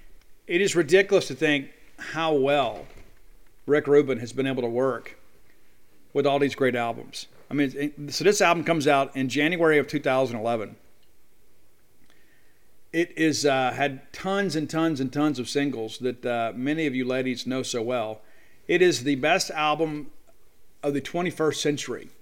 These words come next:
in the United Kingdom and the fourth selling best album of all time. That's pretty remarkable to think about. Let's see if we can find some, some numbers here as we kinda look through this. There's all, it, it's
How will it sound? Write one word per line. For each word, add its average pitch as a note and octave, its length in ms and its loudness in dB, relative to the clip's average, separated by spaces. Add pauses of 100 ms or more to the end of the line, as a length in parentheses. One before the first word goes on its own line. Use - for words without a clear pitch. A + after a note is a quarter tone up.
(420)
in C#3 60 0
the C#3+ 60 4
United C3 260 0
Kingdom B2+ 400 -4 (120)
and C3+ 140 -4
the C3 80 0
fourth E3+ 320 2
selling D#3 480 0
best D3+ 320 0
album C3+ 480 -2
of A#2+ 120 -6
all B2+ 180 0
time. A#2 400 -10 (1120)
That's - 120 -6
pretty F3+ 220 0
remarkable C#3 480 -2
to A2+ 60 -12
think C#3 180 -4
about. G#2 300 -12 (340)
Let's C#3+ 120 -6
see F#3+ 80 2
if D3+ 60 -2
we D3+ 100 0
can C#3 80 -6
find D3+ 300 0
some, A2 260 -4 (340)
some C3 200 -6
numbers D3+ 400 2
here A2+ 240 -4
as B2 160 -8
we C3 80 0
kinda C3 240 -4
look C3 240 -4
through C#3+ 140 2
this. A2 260 -2
There's A#2+ 160 -6
all, A#2+ 220 -4
it, C#3 120 -10 (100)
it's E3 280 -14